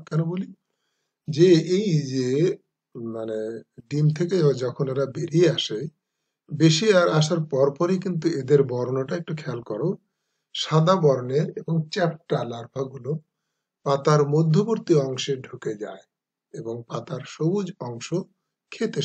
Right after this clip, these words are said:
শুরু করে। তোমরা একটু যদি লক্ষ্য করো তাহলে দেখতেই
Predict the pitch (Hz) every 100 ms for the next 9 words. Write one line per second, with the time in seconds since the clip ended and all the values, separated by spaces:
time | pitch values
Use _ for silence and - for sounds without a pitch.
0 | - 123 113 107 104 _ _ _ _ _
1 | - 123 123 127 127 123 123 117 117 -
2 | 190 175 131 123 151 _ _ _ _ _
3 | _ 127 131 123 131 - 196